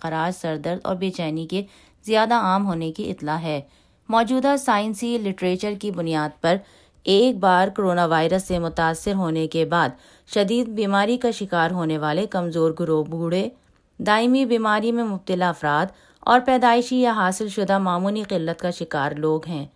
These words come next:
اومیکرون سے متاثرہ بچوں اور نوعمروں میں مہلک کیس رپورٹ ہوئے ہیں۔ گھر پر موجود COVID نائنٹین سے متاثرہ بچوں اور نوعمروں کی دیکھ بھال کے بارے میں سفارشات۔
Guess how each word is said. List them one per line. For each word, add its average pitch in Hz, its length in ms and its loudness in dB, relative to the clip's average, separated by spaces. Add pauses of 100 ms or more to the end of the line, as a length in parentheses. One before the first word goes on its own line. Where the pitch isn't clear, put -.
(1040)
اومیکرون 269 500 2
سے 277 100 2
متاثرہ 254 520 2
بچوں 233 440 -2
اور 196 220 2
نوعمروں 190 600 0
میں 196 140 0
مہلک 196 440 -2
کیس 190 280 -4
رپورٹ 175 360 -2
ہوئے 160 240 -2
ہیں۔ 143 180 -6 (1300)
گھر 247 220 4
پر 311 120 6
موجود 254 480 2
COVID 240 320 4
نائنٹین 233 380 -2
سے 240 120 -4
متاثرہ 202 560 0
بچوں 185 400 -2
اور 185 100 0
نوعمروں 180 580 0
کی 196 160 -10
دیکھ 175 240 -6
بھال 170 240 -4
کے 160 140 -8
بارے 151 260 -6
میں 196 80 -8
سفارشات۔ 147 800 -10